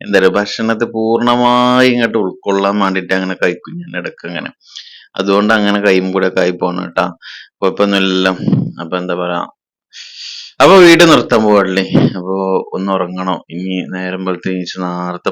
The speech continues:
പോകാനൊന്നുമില്ല. ഉച്ചക്കാണ് രണ്ട് മണിക്ക് ഡ്യൂട്ടി. അമ്പിളിമാമൻ കത്തുണ്ട്, പുറത്തേക്കൊന്നും പോവാൻ ഇനി വെച്ച. ലിഫ്റ്റിന്റെ അവിടെ തിരക്കൊന്നുമില്ല. ഏതാ ലിഫ്റ്റ് പത്തിലാണ്. ഇനി നമ്മൾ ഇങ്ങോട്ട് എത്തിയിട്ടാണ്. അപ്പൊ റൂമിൽ എത്തിയിട്ടാ. റൂമിൽ എത്തിയപ്പോ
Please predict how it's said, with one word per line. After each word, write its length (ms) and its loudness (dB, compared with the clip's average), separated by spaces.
പോകാനൊന്നുമില്ല. 600 -4
ഉച്ചക്കാണ് 540 -4
രണ്ട് 200 -6
മണിക്ക് 240 -6
ഡ്യൂട്ടി. 260 -6
അമ്പിളിമാമൻ 580 -4
കത്തുണ്ട്, 400 -4
പുറത്തേക്കൊന്നും 640 -6
പോവാൻ 260 -4
ഇനി 200 -6
വെച്ച. 260 -12
ലിഫ്റ്റിന്റെ 560 4
അവിടെ 180 6
തിരക്കൊന്നുമില്ല. 720 4
ഏതാ 100 6
ലിഫ്റ്റ് 360 -4
പത്തിലാണ്. 600 -2
ഇനി 140 -4
നമ്മൾ 200 -6
ഇങ്ങോട്ട് 280 -6
എത്തിയിട്ടാണ്. 460 -4
അപ്പൊ 200 -6
റൂമിൽ 420 -4
എത്തിയിട്ടാ. 340 -6
റൂമിൽ 220 4
എത്തിയപ്പോ 240 2